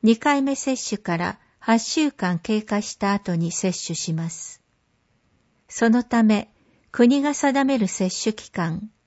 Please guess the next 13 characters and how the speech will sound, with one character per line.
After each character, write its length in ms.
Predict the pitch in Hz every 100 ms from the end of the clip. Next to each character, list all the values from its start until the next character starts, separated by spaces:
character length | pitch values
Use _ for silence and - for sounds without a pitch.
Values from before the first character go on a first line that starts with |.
| _ _ _ _ -
令 260 | 240 254
和 160 | 180 160
五 160 | 180
年 300 | 175 170 165 -
三 300 | - 262 240
月 200 | 170 -
三 320 | - 220 202
十 260 | 165 160 -
一 260 | 160 - 175
日 300 | 175 - -
金 300 | 220 226 226
曜 220 | 226 175
日 240 | 156 -